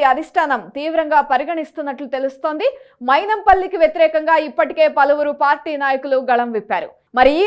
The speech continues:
నేపథ్యంలో మైనంపల్లిపై వేటుకు రంగం సిద్ధం చేయడం, అదే సమయంలో ఆయన స్థానంలో ప్రత్యామ్నాయం సంబంధిత అంశాలను కేసీఆర్ పరిశీలిస్తున్నట్లుగా పార్టీ వర్గాల సమాచారం. ఇక టికెట్లు రాక అసంతృప్తితో ఉన్న ఇతర నేతలను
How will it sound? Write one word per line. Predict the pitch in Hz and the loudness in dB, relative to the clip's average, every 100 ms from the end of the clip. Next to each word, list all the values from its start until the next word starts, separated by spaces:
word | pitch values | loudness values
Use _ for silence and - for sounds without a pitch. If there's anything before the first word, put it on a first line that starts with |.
| 415 | 0
నేపథ్యంలో | 370 320 254 381 269 494 302 | 0 0 -2 2 6 6 4
మైనంపల్లిపై | 285 392 403 415 349 339 330 311 | 0 0 2 2 2 2 0 2
వేటుకు | 262 320 427 320 220 190 | 2 2 0 0 2 2
రంగం | 226 311 330 330 | 0 2 0 -2
సిద్ధం | 262 381 302 | -8 -8 -2
చేయడం, | 320 294 - - _ 220 | 0 0 -2 -10 _ 0
అదే | 247 415 440 | 2 0 -4
సమయంలో | 320 262 208 170 - _ - 247 | -4 -2 -2 -4 -8 _ 2 4
ఆయన | 330 370 359 | 6 2 -2
స్థానంలో | 359 294 294 294 311 311 | 0 0 0 0 0 0
ప్రత్యామ్నాయం | 254 330 320 311 302 302 392 302 | -2 0 -2 -2 -4 -6 -6 -4
సంబంధిత | 254 294 320 311 302 262 | -2 -2 -4 -2 2 2
అంశాలను | 240 262 359 320 320 285 214 | 0 -2 0 2 0 -2 -2
కేసీఆర్ | 294 349 381 381 320 311 | -4 -4 -4 -4 -4 -2
పరిశీలిస్తున్నట్లుగా | 254 370 392 370 381 330 294 320 311 311 | -2 -2 -6 -6 -10 -10 -8 -2 -2 0
పార్టీ | 302 311 339 | -2 -2 -4
వర్గాల | 320 302 311 302 311 | -4 0 0 0 -4
సమాచారం. | 311 311 302 202 156 _ _ - | -6 -2 -2 -2 -6 _ _ -6
ఇక | 240 254 214 202 | 4 6 6 2
టికెట్లు | 320 415 403 381 370 339 | -4 -2 -2 0 2 4
రాక | 359 392 247 | 2 2 2
అసంతృప్తితో | 349 427 370 294 381 370 330 320 | 0 -4 -8 -10 -10 0 0 0
ఉన్న | 311 294 | -4 -4
ఇతర | - 339 302 | -2 -2 -2
నేతలను | 311 320 349 294 | -4 -2 -4 -4